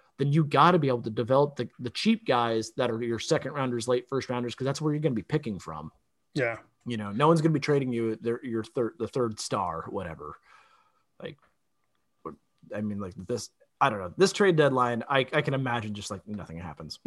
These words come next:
Speaker 1: <laughs>
Speaker 2: Yeah,
Speaker 1: Like
Speaker 2: I'm, I, yeah. I mean, and, you know, my whole thing with Rick, one and dones, is that, you know, um, we're now in a new era,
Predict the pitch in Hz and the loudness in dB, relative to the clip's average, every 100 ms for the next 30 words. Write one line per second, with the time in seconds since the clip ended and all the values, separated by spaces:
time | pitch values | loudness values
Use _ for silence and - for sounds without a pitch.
0 | - 240 - - - - - _ - 147 | 4 4 4 0 0 -4 -8 _ 0 4
1 | 123 113 120 131 139 127 131 131 _ - | 4 2 0 2 4 6 4 0 _ -10
2 | 131 123 - - - 127 113 117 - - | -4 -4 -6 -14 -6 -4 -4 -6 -18 -20
3 | - - - - _ _ 175 202 - 180 | -20 -20 -20 -20 _ _ 6 6 10 10
4 | 185 151 165 190 185 175 156 143 139 151 | 10 10 10 10 10 8 10 10 8 6
5 | 117 120 123 127 123 123 127 120 117 113 | 4 4 4 2 0 2 4 4 4 2
6 | 110 113 120 113 117 - - - - _ | 0 0 2 0 -2 -6 -20 -20 -20 _
7 | _ _ _ _ 151 151 135 135 - - | _ _ _ _ 6 8 10 8 2 2
8 | 135 127 117 113 117 - _ _ _ - | 6 6 2 -4 -8 -14 _ _ _ -4
9 | 139 156 143 135 143 135 135 143 127 120 | 4 6 8 8 6 4 4 4 4 2
10 | 123 127 | 2 0